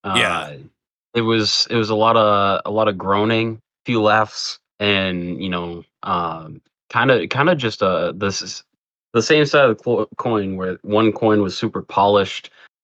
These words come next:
Speaker 1: Yeah.
Speaker 2: and, and really well done, and then the other side was, like, not even low-hanging fruit, but, like, fruit
Speaker 1: Yeah.
Speaker 2: that had fallen off the tree and decayed a little bit.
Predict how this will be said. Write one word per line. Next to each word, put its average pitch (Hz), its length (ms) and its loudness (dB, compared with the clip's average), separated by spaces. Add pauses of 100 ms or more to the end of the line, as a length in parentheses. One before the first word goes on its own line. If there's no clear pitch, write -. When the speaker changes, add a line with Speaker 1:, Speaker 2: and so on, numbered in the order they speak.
(160)
Speaker 1:
Yeah. 95 160 0
Speaker 2:
and, 87 260 -4
and 92 160 -8
really 92 220 -2
well 92 180 0
done, 92 220 0
and 92 100 -2
then 90 140 -2
the 92 140 -2
other 98 260 2
side 92 680 0
was, 90 680 -4 (840)
like, 90 520 0 (100)
not 123 240 0
even 117 300 0
low-hanging 90 640 -2
fruit, 92 480 -4
but, 58 180 -6
like, 87 240 0
fruit 85 380 -2
Speaker 1:
Yeah. 76 80 -8
Speaker 2:
that 87 100 4
had 90 160 0
fallen 90 380 2
off 85 180 -2
the 92 120 2
tree 90 360 0
and 85 140 -2
decayed 80 320 -6
a 76 60 -4
little 71 200 -8
bit. 71 240 -12